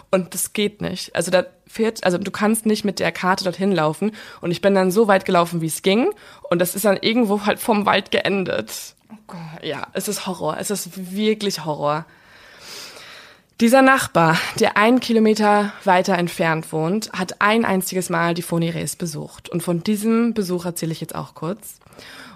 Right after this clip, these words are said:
Speaker 1: Und zwar ist er dann die lange Straße entlang gefahren und wollte einfach mal gucken, wer wohnt da eigentlich. Und er kam an und sieht Michelle draußen mit einem Spaten, wie er gerade etwas aushebt. Und im Endeffekt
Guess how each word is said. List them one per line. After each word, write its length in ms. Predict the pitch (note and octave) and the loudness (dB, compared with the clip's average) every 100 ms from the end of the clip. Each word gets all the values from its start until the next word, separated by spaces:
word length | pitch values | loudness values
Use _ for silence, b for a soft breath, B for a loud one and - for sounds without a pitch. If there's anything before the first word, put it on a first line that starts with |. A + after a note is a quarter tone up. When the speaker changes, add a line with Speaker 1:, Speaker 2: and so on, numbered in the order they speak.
| - | 2
Speaker 1:
Und 200 | D#4 E4+ | 2 4
zwar 360 | F#3+ E3 E3+ | 2 4 2
ist 140 | F3 F3+ | 0 0
er 60 | |
dann 240 | E3+ D#3+ D#3+ | 0 -2 -2
die 80 | |
lange 240 | E3 D3+ D#3 | -2 -4 -4
Straße 360 | - D#3 D3 | -6 -4 -4
entlang 280 | D3+ D3 C#3+ | -6 -4 -4
gefahren 340 | F#3 - G3+ G#3+ | -4 0 2 2
und 80 | |
wollte 180 | E3 D#3+ | 2 0
einfach 160 | D#3+ D#3 | -2 -2
mal 120 | D#3+ | -4
gucken, 240 | D#3+ D#3+ | -4 -4
wer 100 | D#3+ | -2
wohnt 180 | F3+ C4 | 0 0
da 80 | - | -2
eigentlich. 580 | - - E3+ F#3 D#4 - B B B - | -8 -10 -4 -2 -2 -8 B B B -2
Und 140 | E3+ | 0
er 80 | E3 | 0
kam 280 | F#3 G3 G3+ | 2 2 4
an 440 | A#3+ F3+ G#3+ B3 | 2 2 0 -2
und 120 | - F#3 | -2 0
sieht 180 | G3+ | 0
Michelle 440 | G3+ F#3+ G#3 G3 G#3+ | 0 0 2 2 2
draußen 680 | F3+ E3+ F3+ - A3 A#3+ A#3+ b b b | 0 0 0 -2 0 -2 -4 b b b
mit 200 | G3+ G3 | -6 -2
einem 180 | D#3+ E3 | -2 0
Spaten, 800 | F#3 - E3 D3+ - F3 F#3+ G#3+ | -2 -4 -4 -6 -6 -4 -2 -2
wie 60 | F#3 | -2
er 100 | F3 | -2
gerade 260 | E3 D#3+ | -2 -2
etwas 320 | E3 E3 F#3 - | -2 -4 -10 -8
aushebt. 640 | D3+ - - - - - B B B B B B B B _ | -10 -10 -12 -16 -18 -20 B B B B B B B B _
Und 240 | F#3+ F#3+ | 2 4
im 80 | G3 | 4
Endeffekt 800 | G#3+ G#3+ G#3 F3+ F3+ - - | 4 4 4 2 0 -8 -12